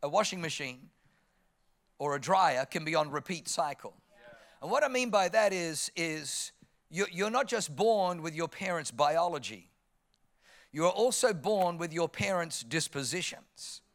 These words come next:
You're also born, you also carry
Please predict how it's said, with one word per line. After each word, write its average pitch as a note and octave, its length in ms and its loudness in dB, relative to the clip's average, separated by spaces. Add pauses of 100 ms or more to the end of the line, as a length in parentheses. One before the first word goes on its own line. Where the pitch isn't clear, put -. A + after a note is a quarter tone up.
(480)
You're F3 180 2
also A3+ 340 4
born, F3 520 2 (180)
you D#3+ 140 -2
also G3+ 220 0
carry F3+ 680 2